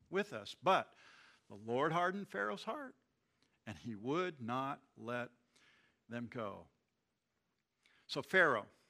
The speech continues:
even after this ninth plague, he's, he still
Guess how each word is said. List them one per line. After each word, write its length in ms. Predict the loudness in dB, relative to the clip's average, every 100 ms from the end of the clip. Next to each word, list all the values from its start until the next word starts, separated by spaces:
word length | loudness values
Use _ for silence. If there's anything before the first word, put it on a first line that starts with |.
| _ _ _ _ _ _ _ _
even 220 | 2 4 6
after 460 | 6 6 0 0 -4 -8
this 500 | 2 2 2 -4 -6 _ -18 -18 _
ninth 460 | 4 6 6 0 -18
plague, 260 | -4 -4 -4 -8 _ _ _ -20 -20 -10
he's, 340 | -4 -2 -4 -4
he 140 | -2 0
still 880 | 0 -2 6 8 8 4 2 -4